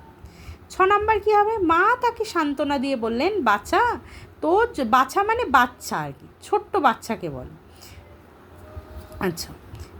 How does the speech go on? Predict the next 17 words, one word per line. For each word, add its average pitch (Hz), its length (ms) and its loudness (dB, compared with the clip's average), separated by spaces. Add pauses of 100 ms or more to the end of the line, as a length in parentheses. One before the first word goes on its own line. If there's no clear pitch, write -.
বাছা 294 520 2
ছেলে 311 500 2
বা 285 140 2
ছোট 294 260 -4
বাচ্চা 247 480 0 (100)
এই 190 180 -4 (140)
ধরনের 160 340 -6
বলে, - 280 -16
ছেলে 262 320 0
বা 214 140 0
মেয়ে, 196 260 -6
ছোট - 240 -8 (260)
বাচ্চা 190 340 -2
ছেলে 175 260 -6
মেয়েকে 139 320 -8
বলে। - 180 -16 (480)
"বাছা, 349 280 6